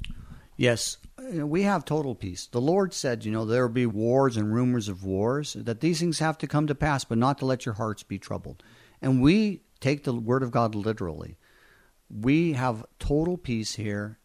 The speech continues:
and we're praying for those who are truly suffering at this time.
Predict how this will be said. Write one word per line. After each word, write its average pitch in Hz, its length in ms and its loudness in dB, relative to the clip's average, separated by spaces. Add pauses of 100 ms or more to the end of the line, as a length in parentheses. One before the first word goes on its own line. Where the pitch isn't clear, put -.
(120)
and 101 280 -6
we're 104 300 -2
praying 208 440 -2
for 139 120 -2
those 127 300 0
who 135 140 -2
are 117 120 4
truly 123 380 -4
suffering 101 460 -4
at 85 80 -6
this 92 200 -6
time. 87 380 -10